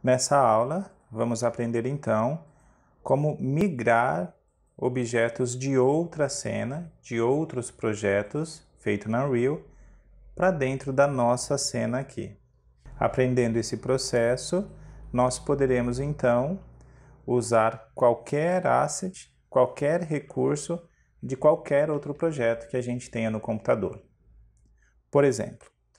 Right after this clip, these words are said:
vamos supor que você foi lá no site da Devise ou no site de qualquer outro fornecedor de recursos e você fez o download, por exemplo, do pacote de palmeiras. E vamos supor também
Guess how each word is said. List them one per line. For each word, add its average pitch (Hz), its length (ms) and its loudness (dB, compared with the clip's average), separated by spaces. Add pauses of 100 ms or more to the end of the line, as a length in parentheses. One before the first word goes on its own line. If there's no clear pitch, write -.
(440)
vamos 120 240 -2
supor 120 280 2
que - 80 -8
você 110 260 -2
foi 104 240 -2
lá 104 140 4
no 101 100 -2
site 98 400 -2
da 98 80 0
Devise 107 720 -2
ou 110 140 -2
no 110 100 -2
site 101 420 -2
de 107 120 -8
qualquer 123 420 2
outro 127 220 0
fornecedor 104 800 -2
de 95 100 -8
recursos 123 880 0 (420)
e 123 80 -4
você 117 340 2
fez 127 300 0
o 135 60 0
download, 156 720 2 (120)
por 151 140 -2
exemplo, 151 600 -4 (480)
do 135 140 0
pacote 135 600 0
de 131 100 -6
palmeiras. - 760 -2 (540)
E 147 120 4
vamos 127 320 4
supor 139 320 2
também 151 520 0